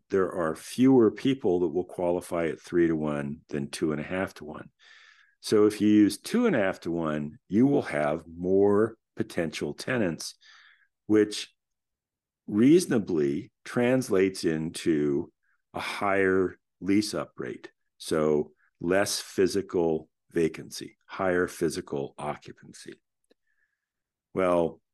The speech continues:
that sounds good. So we would be served by having more units occupied.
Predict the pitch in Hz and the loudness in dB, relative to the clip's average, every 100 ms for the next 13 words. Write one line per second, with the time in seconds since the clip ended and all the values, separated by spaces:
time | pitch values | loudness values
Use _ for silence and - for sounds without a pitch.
0 | _ _ - 78 - 101 101 98 190 - | _ _ -6 -6 -2 0 0 2 0 0
1 | - _ _ - 92 85 85 98 107 104 | -6 _ _ -4 0 2 2 4 4 2
2 | 92 95 95 92 82 87 87 87 90 - | 2 2 2 -2 -4 -4 -2 -2 -4 -6
3 | - 190 120 80 78 127 - - _ _ | -2 2 2 0 -2 -6 -8 -20 _ _
4 | _ _ 107 104 104 87 92 90 92 95 | _ _ -4 -4 0 0 0 -4 -6 -2
5 | 101 120 120 110 90 113 95 - - 120 | 2 4 4 4 2 0 -2 -8 -8 -8
6 | - 110 85 71 67 67 67 | -8 -8 -6 -4 -4 -4 -6